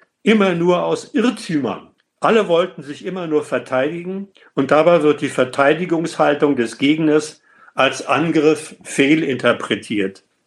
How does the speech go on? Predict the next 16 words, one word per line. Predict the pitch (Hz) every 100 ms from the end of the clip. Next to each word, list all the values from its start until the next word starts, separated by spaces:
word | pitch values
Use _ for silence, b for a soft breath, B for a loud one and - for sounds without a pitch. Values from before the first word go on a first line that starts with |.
| -
Dann | 143 143
wären | 143 165 160
alle | 151 156 196
Kriege | 196 - 190 190 190
immer | 185 180 175
nur | 156 156
das | 151 147
Resultat | 139 135 127 147 143 160 - _ _
dummer | - 107 151 156
Missverständnisse. | 135 143 - 117 110 107 101 - 95 90 98 95 _ _ _ _ _ _ _ _
So | - 117 -
ein | - 104 95
Quatsch. | - - - - - - - _ _ _
Es | - -
ist | 202 - -
so, | 127 139 156 208 -